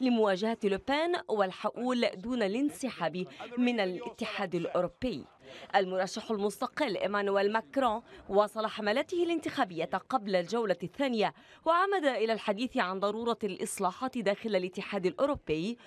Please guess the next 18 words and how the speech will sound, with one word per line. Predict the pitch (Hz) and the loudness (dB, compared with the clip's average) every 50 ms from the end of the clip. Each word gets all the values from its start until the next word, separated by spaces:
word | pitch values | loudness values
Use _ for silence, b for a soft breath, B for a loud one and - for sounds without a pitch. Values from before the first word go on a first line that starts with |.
| B B B B B | B B B B B
وجعل | 180 190 190 180 160 175 196 165 185 180 185 175 | 2 2 2 2 2 2 2 2 2 0 -2 -4
شعاره | - - 208 165 160 208 240 254 240 240 214 247 262 269 247 B B B B B | -2 0 0 2 2 2 2 2 0 0 0 0 0 0 0 B B B B B
"معًا | 226 240 269 294 320 349 370 381 381 - - | 2 4 4 4 2 2 2 2 2 0 0
من | - 247 226 208 | 2 0 2 2
أجل | - 240 208 - 247 233 | 0 -2 -2 -2 -4 -2
فرنسا"، | - - 196 214 254 294 294 - - 202 143 147 B B B B B | 0 2 2 2 2 0 0 0 0 0 0 0 B B B B B
فيما | B - 277 233 190 170 | B 2 2 4 2 2
كان | - - 208 190 196 208 | 0 0 0 0 0 0
شعاره | 185 - - 190 160 175 240 269 262 247 233 233 | 0 0 0 0 2 2 2 0 0 0 -2 -2
سابقًا | 214 - - 285 262 247 240 - - 247 269 277 311 311 B B B B B B | -2 0 0 0 0 0 -2 -2 0 0 0 0 -2 -6 B B B B B B
"مصلحة | 202 226 277 302 - - 311 277 - - | 0 2 2 0 -2 -6 -8 -8 -6 -6
فرنسا" | - - - 180 180 190 196 185 - 196 170 180 196 B B B B B | -6 -4 -2 0 0 0 0 0 2 2 2 2 0 B B B B B
ضمن | 208 226 208 208 | 0 2 4 2
الاتحاد | 202 196 196 190 - 220 - - - 277 277 311 320 - - - | 2 0 -2 -4 -6 -6 -4 -2 0 2 2 2 2 0 -4 -4
مع | - 240 233 214 190 175 | -2 0 2 2 2 0
الاستفادة | 170 202 254 - - - - - - 175 156 147 165 160 - 180 175 175 B B B B 302 | 0 -2 -6 -6 -4 -6 -4 0 2 2 2 2 0 -4 -4 -4 -4 -4 B B B B -2
من | 262 269 254 220 | 0 2 2 2
الأسواق | 196 175 - - - - - 254 262 262 - | 2 0 -2 -6 -8 -2 0 0 0 0 -2